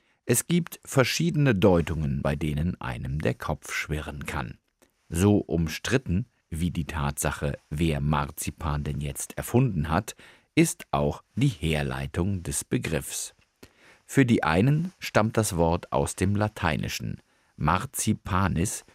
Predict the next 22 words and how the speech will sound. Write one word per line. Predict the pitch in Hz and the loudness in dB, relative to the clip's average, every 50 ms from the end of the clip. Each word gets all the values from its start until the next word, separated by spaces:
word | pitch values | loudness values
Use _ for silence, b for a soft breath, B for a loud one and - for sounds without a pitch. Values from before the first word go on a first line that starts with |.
| b b _ | b b _
übersetzt | 104 95 67 78 71 67 71 78 82 - - - - - _ - | 0 0 2 0 0 0 0 -2 -2 -4 -8 -8 -10 -16 _ -2
das | 80 71 - - | -2 -2 -2 -4
Brot | - - - 76 78 85 95 113 - - - _ | -6 -6 -4 -2 0 0 0 0 -2 -4 -12 _
des | - 78 82 80 - - - | -6 -4 -4 -4 -4 -6 -6
heiligen | - - - 64 67 78 73 62 | -6 -6 -4 -4 -2 -2 -2 -4
Markus. | 52 52 - - - - - - - - - B B B B B B B | -4 -6 -10 -12 -10 -8 -8 -6 -6 -8 -12 B B B B B B B
Es | - - - - - | -2 -2 -2 0 0
könnte | 90 78 78 76 - - | 0 0 2 0 0 0
aber | - 80 87 87 - - | 0 2 2 0 0 0
auch | 52 52 - - - - | -2 -2 -2 -4 -8 -12
vom | - - 85 76 69 - _ - | -4 -2 0 0 0 -4 _ -12
persischen | - - 87 98 107 117 113 - - - - - - 87 82 76 | -6 -2 0 2 2 2 2 0 -2 -6 -8 -4 -2 -2 0 2
Wort | 82 82 85 87 - B B B B B B B | 2 2 0 -2 -4 B B B B B B B
Marzaban | - 73 82 98 113 123 - - - 78 73 - 71 62 58 - 65 76 - - _ - | -2 0 0 2 0 -2 -2 -2 -2 -2 0 0 -2 -2 -2 -2 -2 -2 -4 -4 _ -6
beziehungsweise | 90 - - - 90 85 87 76 - - 78 73 76 80 87 85 b b b b b b | -6 -4 -2 0 0 0 0 -2 -2 -2 -2 0 2 2 0 0 b b b b b b
Merzapan | - 80 87 87 80 - - - - - - - - 69 69 65 60 - 90 - _ _ _ | 0 0 2 2 0 -2 -2 -4 -4 -4 -4 -4 -2 -2 -2 -2 -2 -6 -10 -12 _ _ _
stammen. | - - - - 76 64 58 52 - - - _ b b b b b b b b b b b b b _ _ _ - | -12 -10 -4 -4 -4 -4 -4 -8 -12 -14 -18 _ b b b b b b b b b b b b b _ _ _ -4
Die | 85 76 | -2 -2
Spanier | - - - - 78 82 117 143 127 90 87 107 | -4 -2 0 2 4 4 4 4 4 4 4 2
meinen, | 101 80 - 64 73 78 80 85 87 80 - - | 2 0 0 0 0 0 2 2 0 0 -2 -2
ihr | 82 85 80 71 | -2 -2 0 0
Wort | 73 73 73 73 - - | -2 -2 -2 -4 -8 -12